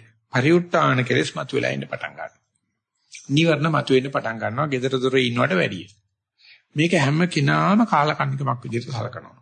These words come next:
හැම කෙනාම මට වෙච්ච කරුමයක්, මට භාවනා කරගන්න බෑ, මට අර ප්‍රශ්න එනවා, මේ ප්‍රශ්න එනවායි කියලා සාකච්ඡා කරනමුත් මෙයාට තාම තේරිලා නැහැ මේ වස්තුකාමයේ රැකගෙන ගිදිටලා හිටපු එකක්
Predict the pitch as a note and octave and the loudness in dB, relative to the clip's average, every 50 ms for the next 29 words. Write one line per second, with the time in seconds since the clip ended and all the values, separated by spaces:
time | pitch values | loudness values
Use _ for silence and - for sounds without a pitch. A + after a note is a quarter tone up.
0 | _ _ - A#2+ B2 C#3 C#3+ C3+ - C#3+ B2+ B2 B2+ B2+ C3+ D3 D#3+ E3 F3 F3+ | _ _ -4 0 2 2 2 2 0 0 0 2 2 2 2 2 2 4 4 4
1 | G3+ F#3+ D3+ C3 B2+ - - - - - _ - C3 B2 B2+ B2 C#3 D#3+ D3+ D3 | 4 4 4 2 -2 -6 -10 -14 -16 -16 _ -2 0 2 2 4 4 4 4 4
2 | C#3 - - - - C3 C3 C#3 C3 A#2+ A2 A2+ A#2+ - - - C3 - B2 B2+ | 2 0 -2 -2 0 2 2 2 2 2 2 0 -2 -4 -8 -12 -8 -6 -2 0
3 | B2 A#2 A#2+ B2 A#2+ A#2+ A#2 G#2 B2 A2+ G#2+ A2 A2 G#2+ G#2 G#2 G#2 G#2+ A#2 C3 | 0 2 2 2 2 2 0 0 0 0 0 0 -2 -2 -2 -2 -2 -2 0 0
4 | C#3 C#3+ C#3+ B2+ B2 A#2 - B2 A#2+ A2+ - G2 G#2+ A#2 B2 - - - - - | 0 -2 -2 -4 -6 -4 -4 -2 -2 -2 -2 -2 -2 -2 -2 -2 -4 -6 -2 -2
5 | B2+ A#2 - - - A2+ G#2+ G#2 G#2+ A2 A#2 B2 B2 A#2+ A#2 B2+ B2 A#2+ A#2+ - | -2 -2 -2 -6 -6 -8 -6 -6 -6 -4 -2 -2 0 2 2 2 2 2 0 0
6 | - - A#2 A2+ A2 A#2 A#2 A#2 A2+ A2 B2 B2+ A2+ G#2 G2+ - - - - - | 0 -2 -2 0 2 2 2 2 0 0 0 0 2 0 -2 -4 -8 -14 -20 -20
7 | - - _ _ _ _ _ _ - - - - C3+ C3 - D#3 C#3+ - - E3+ | -20 -20 _ _ _ _ _ _ -18 -12 -4 -4 -2 -2 -2 -4 -4 -2 -2 -2
8 | - - C#3+ C#3+ E3 E3+ F3+ F3+ F3 D#3 C#3 C#3+ D3 D#3 E3 E3 F#3 F3+ - - | 0 0 0 2 2 0 0 0 0 0 2 2 2 2 2 0 -2 -2 -2 -2
9 | - C3 C#3 C#3+ D#3 F#3 G3+ G3+ F#3 - C#3 B2+ C3+ C#3 D#3+ F3+ F3+ F#3 - F2+ | 0 2 2 2 4 4 4 4 2 2 2 2 2 2 0 0 0 0 0 2
10 | - E3 D3 G2+ F#2 G#2 C3 F#3 A#3+ C4+ - _ _ _ - - - - - - | 0 0 0 0 0 0 0 0 -2 -4 -6 _ _ _ -20 -20 -20 -20 -20 -20
11 | - - - - _ _ _ _ C3+ B2 A2+ A2 A2 G#2+ A#2 B2 - - - - | -20 -20 -20 -20 _ _ _ _ 0 0 0 0 0 2 0 2 2 0 -2 2
12 | - G#3+ F#3+ - G3 F3+ F3 F3 E3+ E3+ E3 E3 D#3+ D#3 D#3+ D#3+ - D#3+ D3+ D#3 | 2 2 4 4 4 4 4 2 2 0 2 2 2 2 2 0 0 -2 -2 0
13 | D3 C#3+ C3+ A#2 G#2+ A2+ A2 B2 C3 B2+ - F3+ E3+ E3+ E3 C#3 C3 - F3 D#3 | 0 2 2 2 2 2 2 2 2 0 -2 -2 0 0 2 2 0 -2 -2 -4
14 | D3+ - - | -4 -2 -2